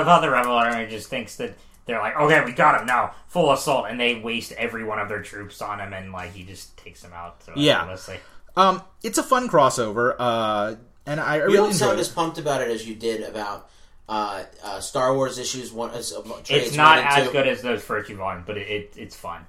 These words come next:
Speaker 1: That's
Speaker 2: Yeah,
Speaker 1: all I'm
Speaker 2: I, I
Speaker 1: saying.
Speaker 2: think the, the inherent thing with crossovers is it,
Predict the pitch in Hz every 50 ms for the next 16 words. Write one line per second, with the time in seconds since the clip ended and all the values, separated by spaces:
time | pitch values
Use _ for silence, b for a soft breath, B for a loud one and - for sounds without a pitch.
0 | - - - - 254 269 214 - - 208 247 262 - 262 269 - 330 320 - -
1 | B B B B B B - 226 - 196 208 208 208 214 202 226 247 240 208 175
2 | 170 214 226 247 254 - - - 196 190 180 170 151 - - - 135 123 123 127
3 | - - 143 143 143 143 156 156 147 135 135 120 117 - 127 117 113